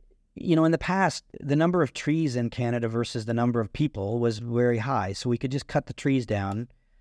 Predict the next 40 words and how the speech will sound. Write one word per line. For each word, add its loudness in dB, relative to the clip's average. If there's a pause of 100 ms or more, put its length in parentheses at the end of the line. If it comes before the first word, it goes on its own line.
(120)
sell 4
'em, 2
and 0
then 0
allow 2
someone 0
else 2
to -2
make 0
furniture 0
out 0
of -2
the -6
trees, -2
and 0
then 0
we 2
buy 2
back 0
the -12
furniture 0
at -4
ten 0
times -2
the -12
cost. -2 (560)
We -2
can't 0
do 4
that -2
with 0
our 2
ideas 0
and -2
our 0
innovation 0
because 0
we -2
only 0
have 0